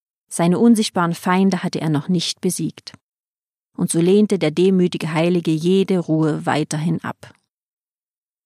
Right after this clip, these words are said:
"Nie mehr soll Wut meine Brust bewegen, bis, meine Lippen versiegelt, meine Zunge still sein wird. Meinen Atem werde ich von jetzt an zügeln, bis tausend Jahre gezählt sind.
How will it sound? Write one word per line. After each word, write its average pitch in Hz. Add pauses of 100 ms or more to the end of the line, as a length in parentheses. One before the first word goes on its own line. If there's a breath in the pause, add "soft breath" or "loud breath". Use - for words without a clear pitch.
(160)
"Nie 196
mehr 175
soll 151
Wut 170
meine 156
Brust -
bewegen, 156
bis, - (600)
meine 170
Lippen 208
versiegelt, 185 (120)
meine 160
Zunge 180
still 156
sein 147
wird. - (960)
Meinen 175
Atem 165
werde 160
ich -
von 175
jetzt -
an 170
zügeln, 170 (240)
bis -
tausend 190
Jahre 175
gezählt -
sind. -